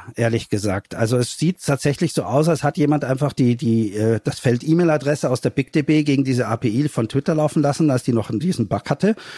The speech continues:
und ist jetzt an E-Mail-Adressen beziehungsweise den dazugehörigen Twitter-Namen gekommen. Es gibt keinen Hinweis darauf,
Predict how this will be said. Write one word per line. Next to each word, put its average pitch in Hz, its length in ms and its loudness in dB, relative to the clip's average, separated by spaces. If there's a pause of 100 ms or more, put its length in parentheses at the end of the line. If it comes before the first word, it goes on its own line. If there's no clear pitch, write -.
(240)
und 135 160 0
ist - 200 -2
jetzt 143 180 0
an 131 200 0
E-Mail-Adressen 135 880 2
beziehungsweise 131 580 0
den 123 280 2
dazugehörigen 131 800 0
Twitter-Namen 101 460 0
gekommen. 92 380 -4
Es 104 120 -6
gibt - 320 -6
keinen 180 540 0
Hinweis 151 420 2
darauf, 135 440 0